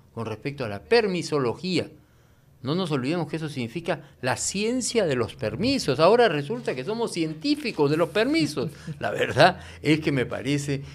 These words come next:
que es un absurdo. Y creo que lo que tenemos que hacer es buscar simplificar para poder, eh, ir más adelante. Últimamente tuvimos una reunión que convocaron a las empresas mineras,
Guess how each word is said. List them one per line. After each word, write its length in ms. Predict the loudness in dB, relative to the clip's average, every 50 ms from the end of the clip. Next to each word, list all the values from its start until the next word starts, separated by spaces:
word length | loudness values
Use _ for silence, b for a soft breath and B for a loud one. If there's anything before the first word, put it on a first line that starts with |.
| B B -6
que 120 | -6 -6
es 120 | -4 -4
un 100 | -4 -4
absurdo. 580 | -4 -4 -6 -6 -4 -4 -4 -4 -4 -10 -14 -18 B B B B B B B B -8
Y 800 | -6 -4 -2 -2 -2 0 0 0 0 0 0 0 -2 -4 -6 -6 -4
creo 440 | -2 2 4 4 4 4 2 0 0
que 360 | 0 0 0 0 -2 -4 B B -18 B -6
lo 160 | -4 -4 -4
que 140 | -4 -6 -8
tenemos 440 | -8 -8 -6 -4 -2 -2 -2 -4 -4
que 100 | -6 -8
hacer 360 | -6 -4 -4 -4 -4 -6 -8 -4
es 160 | -4 -4 -4
buscar 460 | -4 -10 -12 -8 -6 -6 -6 -6 -6 -6
simplificar 1000 | -4 -2 -2 -2 -2 -4 -6 -10 -10 -10 -12 -14 -12 -12 -12 -12 -12 -14 -20 -20 b b b b b b b b b b -20 _
para 300 | _ -2 -2 -2 -4 -4
poder, 440 | -2 -2 0 2 4 4 4 2 0 -8 B B B B -20 -16
eh, 280 | -12 -10 -8 -8 -8 -6
ir 240 | -4 -4 -4 -4 -2
más 220 | -2 -4 -2 -2
adelante. 680 | -2 -2 0 0 -2 -2 -2 -8 -12 -16 -18 -20 -20 -14 -8
Últimamente 580 | -6 -6 -2 0 0 0 2 0 -2 -2 -2 -4
tuvimos 420 | -4 -4 -4 -4 -2 -2 -2 -2 -2
una 180 | 0 0 0
reunión 420 | 0 0 -2 -2 -2 -2 -2 -2 -2
que 160 | -4 -6 -4
convocaron 540 | -4 -4 -4 -4 -2 -2 -2 0 0 0 0
a 40 | -2
las 160 | -2 -4 -4
empresas 400 | -8 -8 -6 -6 -4 -2 -2 -2
mineras, 520 | 0 -2 0 0 0 0 0 -2 -6 -10